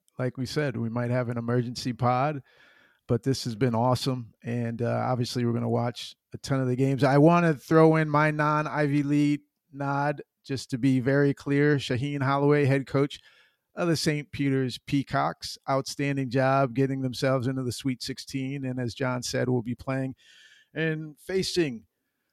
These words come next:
the Purdue Boilermakers. I also wanna give a spreading the love mention to Carla Berube, uh, head coach of the women's basketball team at Princeton University. They won only their second program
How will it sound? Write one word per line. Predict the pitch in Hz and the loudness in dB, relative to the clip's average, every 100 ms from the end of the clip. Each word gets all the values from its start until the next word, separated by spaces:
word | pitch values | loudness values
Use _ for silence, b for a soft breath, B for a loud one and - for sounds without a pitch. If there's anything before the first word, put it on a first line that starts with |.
| _ | _
the | - | -10
Purdue | - 139 131 135 | -4 0 4 4
Boilermakers. | 123 135 139 143 147 151 175 156 | 4 4 4 2 0 0 0 2
I | 127 | 4
also | 151 151 170 | 6 6 4
wanna | 156 151 147 | 4 4 2
give | 127 143 143 120 - | 2 4 4 2 -4
a | 131 131 | -4 -2
spreading | 123 - 156 151 156 156 | -2 0 4 4 4 2
the | 139 | 0
love | 135 147 147 147 127 - | 2 6 6 6 4 -6
mention | 143 147 151 - 151 143 | 0 0 2 0 0 0
to | - 131 | 2 2
Carla | - 147 151 151 | 2 4 6 4
Berube, | 135 143 147 170 214 208 _ _ | 4 4 6 4 2 0 _ _
uh, | 127 127 | -4 0
head | 123 143 - | 2 0 2
coach | 143 147 135 | 0 2 0
of | |
the | 135 | 0
women's | 135 139 135 131 - - - | 2 0 -2 -4 -8 -8 -2
basketball | 135 123 139 135 135 | 0 0 2 2 2
team | - 139 139 139 | 0 -4 -4 -4
at | 123 - | -6 -6
Princeton | - 135 - 135 135 | -6 -6 -4 -4 -2
University. | 127 120 127 - 151 165 | 0 0 0 0 0 0
They | 143 135 | 2 4
won | 127 135 131 131 - | 4 2 0 -6 -12
only | 127 127 131 | -10 -6 -4
their | 123 120 | -2 -2
second | 110 - - 165 - 160 - _ _ _ | -2 -6 -2 -2 0 -6 -8 _ _ _
program | - 143 135 135 135 131 127 | 0 2 2 2 -2 -2 -6